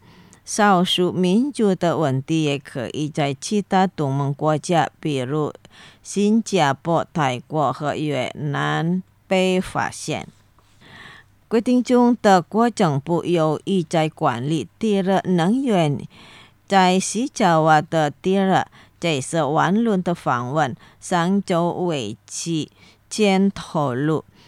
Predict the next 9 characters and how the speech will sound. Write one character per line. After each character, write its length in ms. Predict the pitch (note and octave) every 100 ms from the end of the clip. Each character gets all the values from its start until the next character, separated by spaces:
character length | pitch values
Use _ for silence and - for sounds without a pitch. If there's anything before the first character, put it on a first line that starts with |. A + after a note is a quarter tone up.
| - _
他 240 | - D3+ A2+
是 360 | - E3 D3 -
北 240 | G#3 G3+
方 400 | F#3+ F#3+ F#3 F#3+
和 320 | G3+ F#3+ F3 - _ _ - -
德 260 | E3+ C3 -
意 360 | - F3 D#3+ D#3
志 320 | D#3+ D#3+ D#3+
联 380 | E3 D3 C#3 C#3